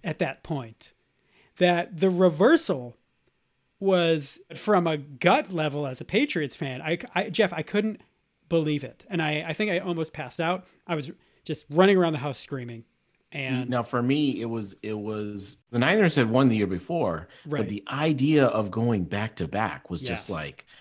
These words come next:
Speaker 2: it seemed impossible to me, man. Like,
Speaker 1: Right.
Speaker 2: in, yes, I'd heard of the Steelers and, you
Speaker 1: Right.
Speaker 2: know, the, the other franchises, but
Speaker 1: But you're like, you know, my Niners don't do steroids, so it's even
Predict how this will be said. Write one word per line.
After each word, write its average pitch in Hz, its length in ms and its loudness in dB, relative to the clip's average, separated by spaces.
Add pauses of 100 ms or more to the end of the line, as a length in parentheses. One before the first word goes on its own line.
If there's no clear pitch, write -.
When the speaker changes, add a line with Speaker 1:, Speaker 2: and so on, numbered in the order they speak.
(260)
Speaker 2:
it 156 120 2
seemed 220 220 4
impossible 139 720 2
to - 180 -8
me, 73 160 -6
man. 69 360 -14
Like, 135 160 6
Speaker 1:
Right. 135 80 -2
Speaker 2:
in, 151 260 4
yes, 160 280 2
I'd 147 160 4
heard 135 240 4
of 117 80 2
the 107 60 -2
Steelers 98 500 -4
and, 85 200 -8 (260)
you 107 80 -2
Speaker 1:
Right. 104 100 0
Speaker 2:
know, 87 100 -2
the, 87 160 -4
the 78 260 -6
other 95 180 -2
franchises, 90 720 -4 (120)
but 87 420 -8
Speaker 1:
But 277 120 6
you're 285 120 6
like, 190 220 6
you 196 60 6
know, 160 100 6
my 151 140 4
Niners 185 360 6
don't 151 240 0
do 120 120 -12
steroids, 208 600 2
so 139 200 -6
it's - 160 -10
even 190 100 -2